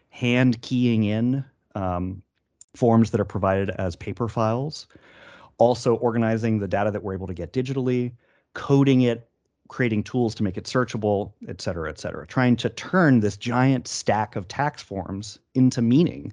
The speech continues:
that actually can be useful to folks. The challenge with this data is that it's a tax form. And I know I wouldn't want my story as a human being told only by my ten forty, just like a nonprofit wouldn't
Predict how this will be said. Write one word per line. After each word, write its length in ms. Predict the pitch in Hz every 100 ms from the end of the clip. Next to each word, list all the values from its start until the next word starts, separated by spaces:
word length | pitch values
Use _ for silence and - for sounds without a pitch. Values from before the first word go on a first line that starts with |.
| -
that 120 | 107
actually 280 | 95 - 113
can 180 | 110 92
be 100 | 90
useful 460 | 101 107 - 104 -
to 100 | -
folks. 400 | - - - - _ _ _ _ - - _
The 200 | 127 139
challenge 440 | - 175 240 302 208
with 140 | 170
this 160 | 185 -
data 360 | 87 78 - - _ _ _ - _ _
is 240 | 143 139
that 340 | 120 107 117 _ _ _ -
it's 140 | 131
a 40 | -
tax 260 | 220 240
form. 300 | - - 110 - _ _ _ _ _
And 260 | 139 123 120
I 100 | 120
know 280 | 143 160 -
I 140 | 131
wouldn't 280 | 175 170 139
want 220 | 120 120
my 160 | 110 110
story 340 | 113 127 110
as 120 | 107 107
a 40 |
human 260 | 95 104 98
being 260 | 98 95
told 340 | - 107 101 101
only 260 | 120 139 123
by 160 | 104
my 140 | 98 90
ten 260 | - 95
forty, 460 | 78 180 151 82 165 _ _ _ _ _ _ _ _
just 200 | - 143
like 120 | 147 143
a 40 |
nonprofit 580 | 120 120 117 151 110 107
wouldn't 340 | 104 120 117